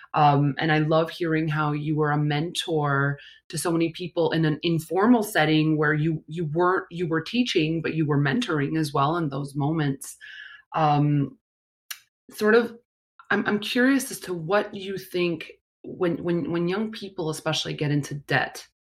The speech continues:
um, and over and above student loans, 'cause I, you know, student loans is sort of the, the, the price you want to pay or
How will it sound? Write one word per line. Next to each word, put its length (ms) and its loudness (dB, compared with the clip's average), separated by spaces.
um, 640 4
and 140 0
over 180 2
and 80 8
above 260 2
student 380 2
loans, 280 2
'cause 160 -4
I, 140 4
you 140 0
know, 140 4
student 340 -4
loans 260 2
is 140 -2
sort 160 0
of 100 -6
the, 240 -2
the, 260 0
the 60 -4
price 480 0
you 140 -2
want 300 2
to 100 -6
pay 340 6
or 200 4